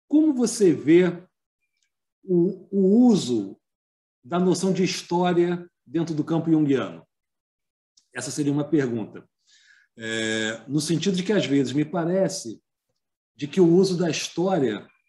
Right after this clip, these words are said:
ele é usado, às vezes, mais para confirmar o conceito, confirmar a teoria,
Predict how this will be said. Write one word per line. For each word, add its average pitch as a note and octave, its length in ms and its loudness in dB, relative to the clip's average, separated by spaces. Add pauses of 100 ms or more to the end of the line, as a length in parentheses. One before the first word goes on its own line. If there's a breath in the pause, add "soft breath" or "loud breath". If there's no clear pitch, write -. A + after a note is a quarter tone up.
(560)
ele E3+ 200 6
é F#3 60 6
usado, F#3 640 0
às E3 180 -6
vezes, C#3+ 540 0
mais F#3+ 420 -2
para G3 180 -4
confirmar C#3 920 -6 (1400)
o C#3+ 80 -2
conceito, E3+ 720 0
confirmar D3+ 500 -2
a D3+ 80 -8
teoria, F3+ 720 2